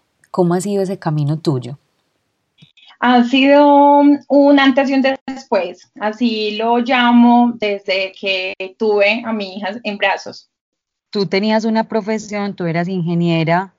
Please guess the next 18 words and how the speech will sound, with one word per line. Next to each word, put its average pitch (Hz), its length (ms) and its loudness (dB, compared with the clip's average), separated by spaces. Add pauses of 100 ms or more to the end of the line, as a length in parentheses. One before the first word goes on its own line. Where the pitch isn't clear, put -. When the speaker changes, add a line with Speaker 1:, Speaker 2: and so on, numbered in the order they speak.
(120)
Speaker 1:
y 165 260 -6
llevabas 160 800 -2
algún 165 400 -6
tiempo 180 300 -6
trabajando 160 560 -2
en 180 80 -6
el 185 140 -8
sector 160 380 -10
financiero. 180 720 -6 (380)
¿Qué 196 140 -6
pasó 202 260 -6
cuando 214 300 -8
tuviste 170 380 -6
a 185 40 -6
tu 196 140 -10
hija 165 240 -6
en 180 120 -4
brazos? 160 600 -4